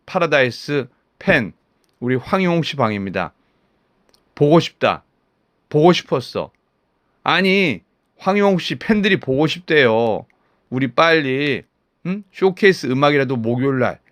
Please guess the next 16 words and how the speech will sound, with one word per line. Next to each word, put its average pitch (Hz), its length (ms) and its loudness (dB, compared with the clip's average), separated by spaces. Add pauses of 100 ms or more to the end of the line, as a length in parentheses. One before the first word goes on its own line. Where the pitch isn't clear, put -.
(120)
주기를 127 360 -4
바랍니다. 110 520 -2 (1000)
그리고 127 460 2 (1160)
어쩜 123 420 2
파라다이스 165 580 2
황용 165 340 -4 (120)
응원합니다. 110 680 -4 (540)
영웅만이 156 680 4
내 139 160 0
세상, 110 480 -8 (440)
우리의 143 460 2
황용. 110 580 -6 (120)
<gasps> - 1200 -8
컵 - 300 -2
봐, 151 180 2
컵. 120 360 -4